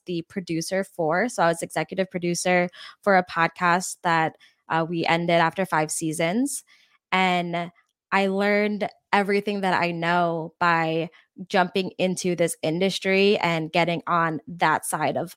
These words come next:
podcasting and how we can use it to build a business, how it can be used specifically in the financial services field, which can be very different and very difficult to use certain types of media because of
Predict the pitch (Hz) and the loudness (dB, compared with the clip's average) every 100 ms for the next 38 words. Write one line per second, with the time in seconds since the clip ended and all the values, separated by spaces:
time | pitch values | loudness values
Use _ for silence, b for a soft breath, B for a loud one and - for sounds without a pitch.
0 | _ - 180 190 220 214 226 - 254 269 | _ 0 0 2 0 0 0 2 4 4
1 | 180 170 175 B B - 190 190 190 190 | 2 -2 -6 B B 2 2 2 -4 -4
2 | 180 175 180 185 175 165 160 - 247 233 | -4 -2 -4 -4 -4 -2 -4 0 0 2
3 | 240 240 233 - 190 185 175 - 180 180 | 2 2 0 0 2 4 2 -4 -6 -6
4 | 175 175 170 165 - 175 180 160 170 175 | -4 -2 -2 -4 -6 -4 -2 -2 -2 -2
5 | - 196 220 220 220 214 190 180 170 220 | 0 0 2 2 4 2 2 -2 -2 0
6 | 240 254 247 240 - 240 233 226 208 175 | 2 2 2 -2 0 2 4 4 4 2
7 | - - B B - 196 185 175 175 202 | 0 -8 B B -2 0 0 -2 2 4
8 | 214 208 180 180 208 196 175 170 175 175 | 6 4 2 2 2 2 2 2 2 2
9 | 175 170 220 233 233 - 196 185 175 175 | 0 -2 0 2 2 0 -4 0 2 2
10 | 175 - B B - 202 196 185 185 - | -2 -6 B B 2 2 2 0 -2 -2
11 | 175 170 170 190 220 233 185 170 175 170 | -6 -4 -2 2 4 4 2 -2 -2 0
12 | 165 | -2